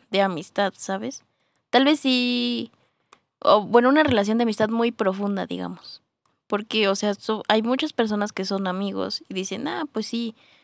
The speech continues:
cotorreamos y hacemos chistes y eso", pero nada más. Y cuando ya tienes una relación así cercana o un poquito más, dices, "Bueno, pues a lo mejor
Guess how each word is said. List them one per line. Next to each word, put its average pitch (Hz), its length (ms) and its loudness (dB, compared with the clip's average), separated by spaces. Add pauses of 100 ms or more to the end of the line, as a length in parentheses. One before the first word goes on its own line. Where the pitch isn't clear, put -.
(200)
cotorreamos 196 760 0
y 196 180 -8 (120)
hacemos 196 320 -6
chistes 202 440 -4
y 208 80 -4
eso", 214 200 -6
pero 180 280 -2
nada 175 260 -4
más. 208 360 -6 (440)
Y 202 80 -8
cuando 208 280 0
ya 208 120 2
tienes 226 260 -2
una 220 160 0
relación 196 420 -4
así 196 160 -6
cercana 214 580 -6 (240)
o 196 140 0
un 196 140 -2
poquito 202 320 -4
más, 214 260 -6 (520)
dices, 202 440 -2
"Bueno, 302 320 -4 (960)
pues 202 200 -2
a 202 60 0
lo 208 120 -4
mejor 208 540 -4